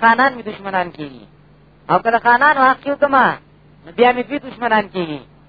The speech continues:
نو هغوی دا فیصله زه نشم کولی، دا سوات صاحب له یو څه. سوات صاحب هم ډېر غټ پیر و او دوی ته منظور و.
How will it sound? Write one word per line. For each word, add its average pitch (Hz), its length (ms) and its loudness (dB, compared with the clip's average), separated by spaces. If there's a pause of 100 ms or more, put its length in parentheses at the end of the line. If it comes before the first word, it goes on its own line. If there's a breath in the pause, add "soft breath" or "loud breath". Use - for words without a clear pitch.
(880)
نو 190 80 4
هغوی 277 300 4
دا 269 220 4
فیصله 254 340 -2
زه 247 100 -8
نشم 254 340 -8
کولی، 240 180 -2
دا 208 220 2
سوات 202 260 0
صاحب 170 160 -6
له 156 80 -6
یو 147 120 -6
څه. 127 160 -16 (1080)
سوات 277 320 4
صاحب 294 200 0
هم 269 140 -2 (520)
ډېر 254 220 0
غټ 277 220 0
پیر 285 160 -2
و 196 220 4 (220)
او 202 100 6
دوی 247 160 -8
ته 233 120 0
منظور 208 360 -4
و. 151 180 -2